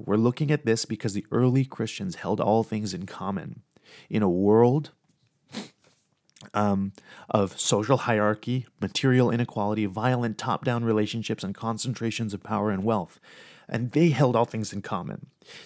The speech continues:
So before we can figure out what we need to do in our world, we have to really see the depth of systemic and structural sin that our social order is built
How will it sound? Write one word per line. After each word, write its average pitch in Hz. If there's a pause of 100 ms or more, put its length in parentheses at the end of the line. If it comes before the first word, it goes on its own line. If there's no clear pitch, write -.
So -
before 139
we 170
can 151
figure 143
out 120
what 107
we 110
need 123
to 104
do 104
in 90
our 110
world, 85
we 117
have 131
to 110
really 123
see 117
the 101
depth 104
of -
systemic -
and 98
structural 107
sin 104
that 101
our 117
social 110
order 110
is 90
built 101